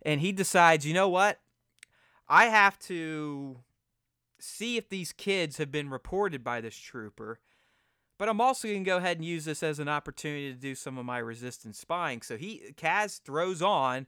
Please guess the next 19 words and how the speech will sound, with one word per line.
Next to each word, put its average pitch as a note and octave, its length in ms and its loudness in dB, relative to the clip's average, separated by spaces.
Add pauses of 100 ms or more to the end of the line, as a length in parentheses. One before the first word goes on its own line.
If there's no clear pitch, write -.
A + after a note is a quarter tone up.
(180)
First D3+ 340 -6
Order E3 180 -6
Trooper D#3+ 360 -4
armor, C#3+ 420 0
just C3+ 260 -10
like C#3 220 -6
Luke C3+ 240 -8
and A#2+ 120 -8
Han D#3+ 260 -2
did C3 160 -4
in - 20 -4
A A#2+ 60 -6
New B2 220 -4
Hope D#3+ 280 -2 (300)
when B2 160 -6
they B2+ 100 -2
needed B2+ 320 -4
it B2+ 200 -6
to A#2 440 -6